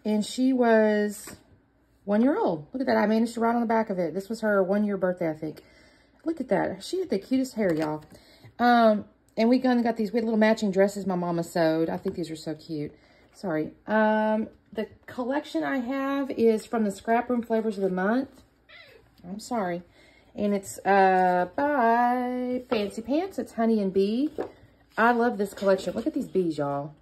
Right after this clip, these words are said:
How pretty is that? Like, that's just beautiful. Um, and then there's kind of a simple little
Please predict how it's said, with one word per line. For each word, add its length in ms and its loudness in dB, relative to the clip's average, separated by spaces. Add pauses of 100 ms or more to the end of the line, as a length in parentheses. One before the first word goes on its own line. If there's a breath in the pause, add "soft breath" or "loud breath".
How 80 -6
pretty 320 -2
is 140 -2
that? 340 -6
Like, 160 -12
that's 220 -8
just 260 -14
beautiful. 580 -6 (600 loud breath)
Um, 340 0
and 100 2
then 100 2
there's 160 -2
kind 180 0
of 100 0
a 60 0
simple 340 -4
little 400 2